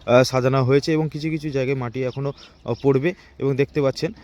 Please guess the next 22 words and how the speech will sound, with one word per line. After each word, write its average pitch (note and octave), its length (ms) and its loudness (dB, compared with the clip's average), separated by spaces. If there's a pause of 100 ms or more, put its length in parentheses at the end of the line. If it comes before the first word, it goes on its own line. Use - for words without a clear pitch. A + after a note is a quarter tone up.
(160)
এবং C#3+ 320 0
এ-, D3 300 0
এখানে E3 240 -4
দেখতে D#3 240 -6
পাচ্ছেন E3 240 -4
মাটির C3+ 260 -4
কাজ D#3 180 -2
এখন C#3 200 -4
পুরোপুরি C#3 320 -6
কমপ্লিট C3+ 360 -6
হয়নি, C3 180 -4
তো D3+ 160 -4
মাটির C3 460 -6
কাজ D#3+ 220 -4
কিছু C#3+ 180 -10
বাকি B2+ 260 -6
রয়েছে, C3+ 300 -4
আস্তে B2+ 220 -10
আস্তে C#3+ 160 -10
কিন্তু C#3+ 200 -8
এখানে C#3+ 180 -6
মাটি A#2+ 260 -6